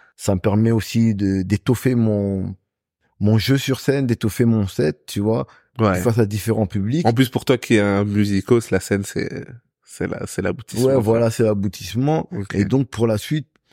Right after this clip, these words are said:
Speaker 1: il va avoir encore un projet, euh, qui va sortir avant de fin d'a-, fin, fin d'année, hein.
Speaker 2: Ok, t'es très productif, en fait.
Speaker 1: Ouais, ouais, ouais, ouais,
Speaker 2: Ok,
Speaker 1: ouais,
Speaker 2: ok.
Speaker 1: ouais, ouais. Là même, c'était pas prévu de l'annoncer ou quoi, mais je pense que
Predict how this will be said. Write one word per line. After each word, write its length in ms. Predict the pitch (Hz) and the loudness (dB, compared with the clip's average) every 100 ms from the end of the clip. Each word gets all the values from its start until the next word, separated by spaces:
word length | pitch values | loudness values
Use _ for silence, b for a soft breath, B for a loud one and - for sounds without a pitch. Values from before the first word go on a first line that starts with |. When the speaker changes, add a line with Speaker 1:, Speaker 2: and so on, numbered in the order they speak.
| b b _ | b b _
Speaker 1:
il 300 | 123 120 120 | 2 4 4
va 120 | 113 120 | 4 2
avoir 220 | 117 135 | 2 0
encore 240 | 120 131 | -2 -2
un 80 | 135 | -2
projet, 460 | - 117 101 117 139 | 0 -2 0 0 2
euh, 560 | 104 95 90 90 92 92 - _ | 0 0 0 -2 -4 -6 -12 _
qui 100 | - | -6
va 100 | 101 104 | -2 -2
sortir 440 | 104 - 120 104 | -4 -4 -2 0
avant 180 | 92 98 | 0 -2
de 60 | |
fin 160 | - 98 | -2 -2
d'a-, 140 | 95 | -4
fin, 260 | - 104 92 | -4 -4 -6
fin 220 | - 104 | -4 -4
d'année, 340 | 92 87 104 113 | -2 0 0 0
hein. 80 | |
Speaker 2:
Ok, 140 | 120 143 | 2 2
t'es 100 | 113 | 0
très 160 | - 147 | 0 -2
productif, 480 | - 107 - 110 | 0 -2 -4 -8
en 60 | - | -8
fait. 100 | 101 | -2
Speaker 1:
Ouais, 200 | 95 110 | 0 2
ouais, 180 | 110 110 | 2 0
ouais, 220 | 110 107 | 2 2
ouais, 140 | 104 | 2
Speaker 2:
Ok, 100 | 104 101 | 2 2
Speaker 1:
ouais, 120 | 98 | 2
Speaker 2:
ok. 100 | 104 | 2
Speaker 1:
ouais, 160 | 107 98 | 0 0
ouais. 320 | 104 101 95 b b | 0 -2 -4 b b
Là 260 | - 113 120 | 0 2 2
même, 400 | 120 120 113 104 | 2 2 0 -2
c'était 220 | - 113 | 0 0
pas 160 | - 113 | 2 -2
prévu 360 | - 113 110 | 0 0 0
de 100 | 110 | 0
l'annoncer 440 | 104 101 107 92 120 | 0 0 0 0 -2
ou 60 | 104 | -2
quoi, 200 | 131 117 | -2 -2
mais 200 | 104 92 | 0 -2
je 80 | - | -4
pense 220 | 123 110 | -4 -4
que 220 | - 107 | -6 -8